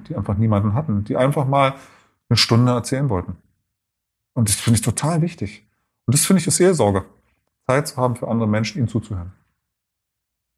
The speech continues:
Und da merke ich, möchte ich meine Arbeit wirklich auch mehr und mehr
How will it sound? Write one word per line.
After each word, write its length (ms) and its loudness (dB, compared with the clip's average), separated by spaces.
Und 440 0
da 400 6
merke 400 2
ich, 180 -6
möchte 260 -4
ich 280 -10
meine 320 0
Arbeit 440 0
wirklich 260 -6
auch 100 -6
mehr 280 0
und 160 -8
mehr 380 2